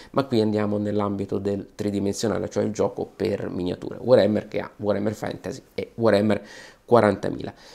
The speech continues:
Eh, più di recente il, il genere fantastico, anche dopo la riedizione del Signore degli Anelli del duemilatré, dei, eh, eh, dei film, eh, e tutto il resto,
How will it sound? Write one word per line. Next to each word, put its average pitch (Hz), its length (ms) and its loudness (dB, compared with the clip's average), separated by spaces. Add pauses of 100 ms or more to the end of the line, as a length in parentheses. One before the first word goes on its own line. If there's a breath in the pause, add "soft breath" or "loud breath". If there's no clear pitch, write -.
(300 loud breath)
Eh, 131 220 6
più 190 280 4
di 185 120 6
recente 127 880 2
il, 113 360 -2
il 113 140 -4
genere 123 300 0
fantastico, 131 1040 0 (120)
anche 113 300 -2
dopo 123 340 6
la 104 120 2
riedizione 113 680 -2
del 104 100 -2
Signore 110 360 -4
degli 104 120 -4
Anelli 107 300 -2
del 104 100 0
duemilatré, 107 580 0
dei, 104 440 0
eh, 101 440 -2 (360 loud breath)
eh, 104 500 4
dei 107 220 2
film, 135 460 2
eh, 104 580 0
e 110 100 -6
tutto 131 200 -2
il 151 60 4
resto, 107 380 4